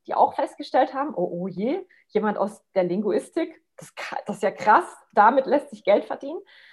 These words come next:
Die haben sich dann auch bei mir netterweise beworben und wollten mitarbeiten. Und ich habe ihnen dann auch ganz ehrlich am Anfang gesagt, in den ersten zwei Jahren, „Ich kann, ähm, euch nicht wirklich viel bezahlen, ich kann maximal eine Aufwandsentschädigung geben, aber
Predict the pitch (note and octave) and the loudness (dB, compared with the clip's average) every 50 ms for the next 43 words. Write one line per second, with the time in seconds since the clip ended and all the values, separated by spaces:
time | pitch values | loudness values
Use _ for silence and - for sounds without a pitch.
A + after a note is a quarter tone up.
0 | _ _ - G#3+ A3 G#3+ G#3+ C4 C4+ C#4 - - G3 G3+ G#3 - - G3 G#3+ - | _ _ -6 -4 -2 -2 -2 -2 -4 -6 -6 -6 -6 -4 -2 0 0 0 0 0
1 | - B3 A#3 A#3 A3+ A#3+ A#3+ - G3+ G#3+ G#3+ C4 G#3 F#3 E3+ E3 F3+ F#3 F3+ E3+ | -2 -2 -2 0 0 0 0 0 -2 -2 -2 -2 -2 0 2 0 0 0 -4 -10
2 | F3 F3 E3+ E3+ F3 G#3 C4+ C4+ A3+ - F3+ D3+ - - D#3+ - - B2 - - | -10 -4 0 0 0 2 0 -2 -2 -2 -2 -2 -4 -8 -12 -8 -6 -6 -6 -6
3 | - - - - - A#3 F3+ F3+ - F#3+ F#3 - - - D3 D3 - - - A3 | -8 -8 -10 -14 -20 -20 -18 -14 -14 -14 -14 -14 -16 -14 -14 -14 -12 -10 -10 -10
4 | A3 _ _ _ _ _ _ _ _ _ _ _ - E3 F3 F3+ - _ _ _ | -12 _ _ _ _ _ _ _ _ _ _ _ -10 -10 -8 -10 -14 _ _ _
5 | _ _ - - E3+ E3+ G#3+ A#3 G#3+ D#3+ C#3+ D3+ G#3 - B3 A3 E3+ D#3+ F3 - | _ _ -6 -2 0 0 0 -2 -4 -6 -6 -8 -8 -8 -10 -10 -8 -8 -8 -8
6 | - - - - - G#3+ G#3+ - - - G#3 - - G3+ F#3+ F#3+ G3 G#3 - - | -6 -6 -6 -8 -10 -12 -10 -8 -8 -8 -8 -8 -8 -8 -8 -8 -10 -10 -10 -8
7 | - D3 D3 D3 D3+ D#3+ F#3+ D4+ F4+ - _ _ _ _ _ - - - - G#3+ | -6 -4 -4 -2 0 -2 -2 -2 -4 -12 _ _ _ _ _ -20 -18 -8 -2 0
8 | G3 A3 A3 G#3+ A3 G#3+ - - - D3+ E3 E3 - - G#3 G#3+ G#3+ G3+ - - | 0 0 0 -4 -4 -6 -6 -6 -6 -6 -6 -6 -6 -6 -6 -6 -8 -10 -8 -8
9 | G#3+ A3 G#3+ - - - G#3+ G3+ - - _ _ - D#3 D#3 E3 A3 C#4 A#3+ A#3 | -10 -10 -10 -14 -14 -10 -12 -10 -10 -12 _ _ -8 -4 -4 -2 -2 -4 -6 -8
10 | - - G3+ F#3+ F#3 F#3 F#3 F3 E3+ - _ - G#3 G3+ - D#3+ D3 - - - | -12 -12 -12 -12 -12 -10 -12 -12 -12 -12 _ -12 -10 -10 -8 -8 -6 -4 -4 -4
11 | - - D4 C#4+ - - B3 A#3+ - C#4 C4+ C4 B3 B3+ B3+ B3 A#3 - A#3 A#3+ | -4 -6 -10 -10 -10 -16 -20 -16 -12 -12 -10 -10 -6 -8 -8 -8 -6 -8 -6 -6
12 | A#3+ A#3+ B3 A#3 - E3 D#3+ G3 A#3+ C4 C4+ | -4 -6 -6 -6 -4 -4 -2 -2 -2 -4 -6